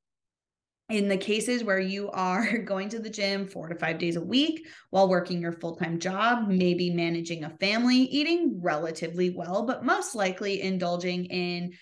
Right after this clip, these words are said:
going out to eat, drinking alcohol maybe, or having just in general more indulgences than these typical athletes do have. And to assume that you are going to look like this is just not realistic. And it really takes away from understanding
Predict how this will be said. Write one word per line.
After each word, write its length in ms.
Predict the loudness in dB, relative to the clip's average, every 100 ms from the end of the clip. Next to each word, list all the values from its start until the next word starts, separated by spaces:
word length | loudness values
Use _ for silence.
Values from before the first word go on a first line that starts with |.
| -18 2
going 320 | 4 4 0
out 140 | -6
to 100 | -10
eat, 500 | -2 4 4 4 -2 _ _ 0
drinking 360 | 0 0 -2
alcohol 540 | 2 2 2 2 4 4
maybe, 680 | 2 0 -2 -2 -2 -2 -6 -2
or 160 | 2 2
having 360 | 2 2 4
just 160 | 2 0
in 120 | -4
general 260 | -2 -2 -2
more 280 | 0 -2 -2
indulgences 720 | -2 -2 -4 -4 -6 -4 -2
than 200 | -2 -2
these 260 | -2 -4
typical 380 | -4 -8 -8 -8 -4
athletes 440 | -4 0 0 -2 -10 _ 0
do 200 | 6 6
have. 400 | 6 2 2 2
And 140 | 0
to 120 | 0 0
assume 720 | -2 -2 2 2 0 -2 -4 -10 _ _ _ 0
that 180 | 2 4
you 320 | 8 8 8
are 200 | 6 6
going 320 | 4 4 4
to 260 | 2 -2 -2
look 240 | -2 -2
like 300 | 0 0 0
this 500 | -4 -8 -6 -8 -10 _ _ _ _ _
is 180 | 4 6
just 180 | 4 6
not 380 | 6 6 4
realistic. 720 | 2 2 4 2 0 0 -4 -4
And 120 | -6
it 80 | -2
really 260 | 0 0
takes 300 | -2 -6 -4
away 260 | -2 0 0
from 320 | 2 2 2
understanding 1080 | 0 0 -2 -4 -4 -2 0 0 -2 -4